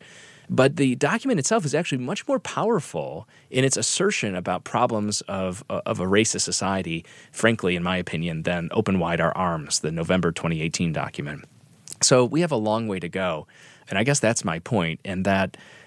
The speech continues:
if we're not gonna take the, the risk of self-criticality of, of the m-,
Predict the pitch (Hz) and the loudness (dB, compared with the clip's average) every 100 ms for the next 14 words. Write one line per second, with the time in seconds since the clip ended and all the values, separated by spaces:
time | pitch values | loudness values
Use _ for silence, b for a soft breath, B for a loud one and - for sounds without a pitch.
0 | B 117 113 104 117 156 170 147 - 117 | B 2 4 4 4 4 2 0 0 -4
1 | - 95 _ - - 95 101 113 92 - | -4 -8 _ -8 -4 0 4 4 4 -4
2 | - - 92 87 - 123 120 - 101 95 | -8 -8 -6 -4 -2 2 2 0 -6 -4
3 | - 95 95 87 87 - 90 87 82 - | -2 0 0 0 -4 -6 -6 -4 -4 -4
4 | 101 | -6